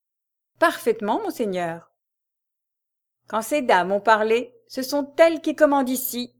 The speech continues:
et non plus moi. Êtes-vous disposé à leur obéir ? » « Comme à vous-même, monseigneur. » « Et vous allez les régaler d'une bonne histoire bien effrayante ? »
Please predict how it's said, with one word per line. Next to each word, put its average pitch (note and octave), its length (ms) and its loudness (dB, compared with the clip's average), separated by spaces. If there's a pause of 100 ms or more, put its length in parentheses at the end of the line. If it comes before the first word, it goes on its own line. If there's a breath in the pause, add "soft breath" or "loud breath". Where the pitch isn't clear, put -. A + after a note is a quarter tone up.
(140)
et C4+ 80 0
non B3+ 160 0
plus A#3 220 -6
moi. F#3 400 -8 (680)
Êtes-vous G3+ 280 -4
disposé G#3+ 520 0
à G3+ 60 6
leur F#3+ 160 4
obéir ? » « A3+ 440 0 (1300)
Comme F4+ 160 0
à F4 80 6
vous-même, A3 380 0
monseigneur. » « F3+ 760 -6 (1040)
Et F3+ 220 0
vous F3+ 240 -6
allez F#3+ 220 0
les F#3+ 140 2
régaler F#3 500 2
d'une F#3 260 -4
bonne A3 320 0
histoire A#3+ 460 -2
bien A#3+ 260 -2
effrayante ? » C#4 640 -4